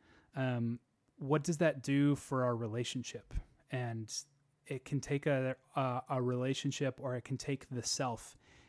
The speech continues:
in all these wild new directions that otherwise you wouldn't be able to do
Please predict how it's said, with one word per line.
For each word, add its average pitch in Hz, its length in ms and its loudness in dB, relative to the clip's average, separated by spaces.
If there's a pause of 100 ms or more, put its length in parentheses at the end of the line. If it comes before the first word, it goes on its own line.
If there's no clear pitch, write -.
(180)
in 131 120 0
all 135 220 2
these 139 200 2
wild 123 520 -2
new 127 160 4
directions 120 580 -4
that 113 240 -6
otherwise 135 460 2
you 120 80 -4
wouldn't 127 180 -2
be 120 80 -4
able 117 120 -2
to 107 80 -8
do 113 500 0